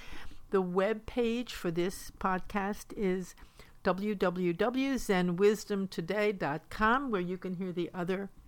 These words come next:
ones as well. I wish you a beautiful, beautiful day, a beautiful week, a beautiful new year,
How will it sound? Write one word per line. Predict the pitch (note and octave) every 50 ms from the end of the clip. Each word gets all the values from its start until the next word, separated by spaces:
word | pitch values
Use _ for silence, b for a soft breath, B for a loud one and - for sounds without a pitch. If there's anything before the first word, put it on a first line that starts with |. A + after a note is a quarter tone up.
| - - - - - - - - b b b b b
ones | - F3+ F3+ F#3 F#3 - F#3
as | D#3+ D3+ - -
well. | E3 D3+ D3 D#3 E3+ F#3+ A3+ C#4+ - - - - B B B B B B B B B B B B B B B B B B -
I | F3+ F3+ F3
wish | F3 E3+ G3 G#3 - - - -
you | A3 G3+ G3 - -
a | G3+ F3
beautiful, | E3+ F3+ G3 G#3+ A3+ A#3 B3 C4 C4+ C#4 C#4 C4+ C4+ C4 - - G#3
beautiful | F#3+ F#3 G3 G3 G3+ F#3+ - - F3
day, | D#3+ - G3+ G3+ G3+ G#3 G#3 G#3
a | F#3+
beautiful | F3 - F3 F3 E3+ G3+ - - - E3
week, | D#3 D#3 F#3 G#3+ A3+ A3+ A3 G#3+ G3+
a | F3
beautiful | D#3+ F3 F3 E3 F3 - - - E3
new | D#3+ D#3+ E3+ G3 G3+ G#3
year, | G#3 G#3 G#3 G#3 G#3+ G#3+ G#3